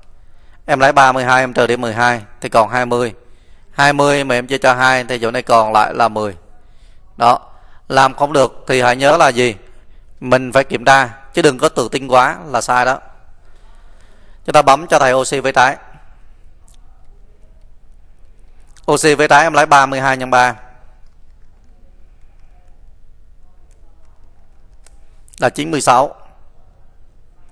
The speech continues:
Oxy vế phải ba nhân ba nhân ba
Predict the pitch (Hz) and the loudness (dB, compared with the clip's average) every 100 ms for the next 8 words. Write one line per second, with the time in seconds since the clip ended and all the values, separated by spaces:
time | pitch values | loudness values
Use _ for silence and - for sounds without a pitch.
0 | - - - - - - - 156 135 131 | -20 -20 -20 -20 -20 -20 -4 2 4 4
1 | - 135 131 135 135 113 110 135 - - | 2 0 0 -2 2 2 2 -2 -14 -20
2 | - - - - - - - - - - | -20 -20 -20 -20 -20 -20 -20 -20 -20 -20
3 | - - 135 135 135 120 - - 135 131 | -20 -2 2 4 2 -2 -10 -10 -6 0
4 | 123 127 127 127 127 123 | 4 4 2 0 2 2